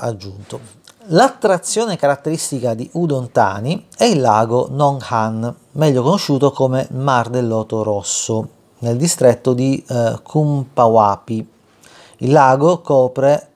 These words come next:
un'area di ventiduemilacinquecento rai, che equivalgono a circa tremilaseicento ettari, quindi abbastanza grande,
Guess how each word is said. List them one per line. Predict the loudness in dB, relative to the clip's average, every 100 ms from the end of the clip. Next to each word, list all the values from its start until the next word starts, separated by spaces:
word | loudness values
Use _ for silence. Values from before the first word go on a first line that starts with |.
| -10
un'area | -4 -2 0 2 2
di | 0 -2
ventiduemilacinquecento | -4 -2 -2 -4 -2 0 0 2 2 2 0 -4 -6 -8 -4 -4 0 0 -2 -4 -4 -4 -4
rai, | -2 0 -2 -8 -14 -20 -20 -8
che | 0 0
equivalgono | 2 4 4 4 0 -6
a |
circa | -6 -10 -10
tremilaseicento | -8 -8 -8 -8 -8 -10 -8 -8 -4 -4 -4 -4 -4
ettari, | -4 -6 -2 0 0 -2 -8 _ _ _ -6
quindi | -6 -8 _ _ _
abbastanza | -10 -8 -8 -8 -8
grande, | -6 -8 -12